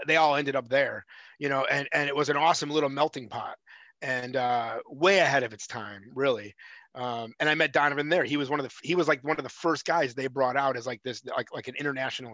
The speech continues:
or a national superstar or whatever, right? And we just kinda hit it off, but we weren't, I wouldn't say we were buddies, but we just hit it off. And then I saw him over a string of shows. And in that same time is when he got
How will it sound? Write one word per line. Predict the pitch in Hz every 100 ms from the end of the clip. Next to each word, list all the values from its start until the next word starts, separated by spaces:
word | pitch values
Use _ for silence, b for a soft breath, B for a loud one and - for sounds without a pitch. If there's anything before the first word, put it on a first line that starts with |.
| 120
or | 135
a | 117 113
national | 143 139 143 123
superstar | - 139 123 - 110
or | 110
whatever, | 107 110
right? | 110 120 - B B B B
And | 170
we | 214
just | 214
kinda | 214 180
hit | 185
it | 170
off, | 180 185
but | 160
we | 151
weren't, | 180 165
I |
wouldn't | 175 180
say | 175
we | 147
were |
buddies, | 113 143 143 120
but | 131
we | 135
just | 135
hit | 143 127
it |
off. | 127 120 113 B B B
And | 151
then | 165
I |
saw | 143 - 165
him | 170
over | 147 135 123
a |
string | - - 151
of | 131
shows. | - 143 139 117 - B B B -
And | 147 139 135 - -
in | 175 175
that | 156
same | - 160 139
time | 165 170
is | 156
when | 139 127
he | 151
got | 147 135